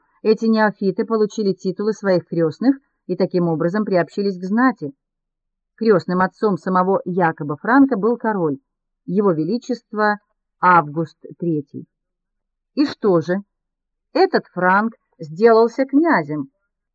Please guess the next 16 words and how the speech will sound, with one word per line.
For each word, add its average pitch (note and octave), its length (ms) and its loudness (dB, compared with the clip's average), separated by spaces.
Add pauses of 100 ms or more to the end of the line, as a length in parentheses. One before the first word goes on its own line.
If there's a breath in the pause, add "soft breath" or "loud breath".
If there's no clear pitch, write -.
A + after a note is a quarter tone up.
(440)
Да, G#3 520 0 (680)
но A3+ 180 0
служители C4+ 560 2 (180)
истинной A#3 440 -2
церкви G3+ 580 0 (460)
все D4 240 -2
же C#4 100 0
сомневаются C#4 800 4
в G3 80 -2
искренности F#3+ 560 -6
приспешников E3+ 760 -8
Франка. D3+ 440 -6 (500)
Поэтому A3+ 400 4
служители A3+ 500 -2
истинной A3+ 600 -4
церкви E3 500 -2